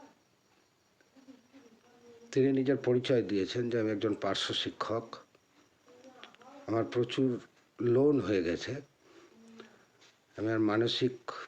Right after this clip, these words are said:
পরিস্থিতি ঠিক নেই, এই লোনের, আমার ঋণের হাত থেকে বাঁচার জন্য আমি আমার কিডনিটা বিক্রি করতে চাই,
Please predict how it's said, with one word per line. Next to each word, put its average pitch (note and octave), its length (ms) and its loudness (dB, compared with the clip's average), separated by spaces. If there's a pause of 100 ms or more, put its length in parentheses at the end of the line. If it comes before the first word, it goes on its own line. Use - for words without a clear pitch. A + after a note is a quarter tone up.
পরিস্থিতি - 540 -2
ঠিক F#2+ 260 -4
নেই, A#2 220 0 (1500)
এই F#2+ 100 -4
লোনের, A#2+ 460 2 (720)
আমার G#2 260 -2
ঋণের B2+ 280 4
হাত A#2+ 280 -2
থেকে B2 200 -2
বাঁচার G#2 480 -2
জন্য B2 260 0
আমি A#2 200 0
আমার A#2 140 0
কিডনিটা G#2+ 500 0
বিক্রি F2+ 320 -4
করতে D#2+ 320 -8
চাই, - 180 -8